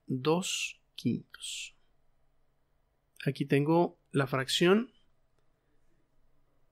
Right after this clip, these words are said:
en números mixtos. Dos enteros, dos quintos es lo que equivale a cada salto que da el robot en el renglón B.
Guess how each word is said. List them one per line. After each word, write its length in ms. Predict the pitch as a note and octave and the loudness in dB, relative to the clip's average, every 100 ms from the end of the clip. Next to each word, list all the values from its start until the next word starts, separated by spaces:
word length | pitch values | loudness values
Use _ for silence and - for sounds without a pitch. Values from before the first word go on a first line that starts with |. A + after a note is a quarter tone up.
| _ - | _ -4
en 120 | C#3 | 2
números 300 | D3+ E3 F3+ | 6 6 6
mixtos. 340 | A#3 - C#3+ | 4 4 0
Dos 220 | C#3+ C#3+ | 2 2
enteros, 400 | D#3+ D#3 F3 F3+ | 2 6 8 8
dos 180 | D#3+ E3 | 6 2
quintos 540 | - F#3+ F3 G#3+ - - | 6 6 8 6 6 2
es 220 | D3 - | 0 2
lo 160 | D#3 - | 0 4
que 440 | D#3+ F3 F#3 - _ _ _ _ _ _ _ _ _ _ _ _ _ _ _ _ _ _ _ | 6 6 4 0 _ _ _ _ _ _ _ _ _ _ _ _ _ _ _ _ _ _ _
equivale 680 | D3+ C#3+ E3+ E3 E3 F#3+ G3 - | 0 6 6 8 8 6 4 0
a 160 | C3 - | -2 6
cada 300 | D#3 D#3+ D#3+ | 6 8 4
salto 440 | - D#3 D#3 F3 | 4 4 4 0
que 120 | E3+ | 2
da 160 | D3+ D3+ | 2 2
el 100 | D#3+ | 4
robot 340 | F3+ D3 E3 | 4 4 6
en 100 | E3 | 6
el 100 | C3+ | 6
renglón 400 | B2+ A#2+ A#2+ C3 | 2 -2 -2 0
B. 240 | C#3 G#3+ | 4 4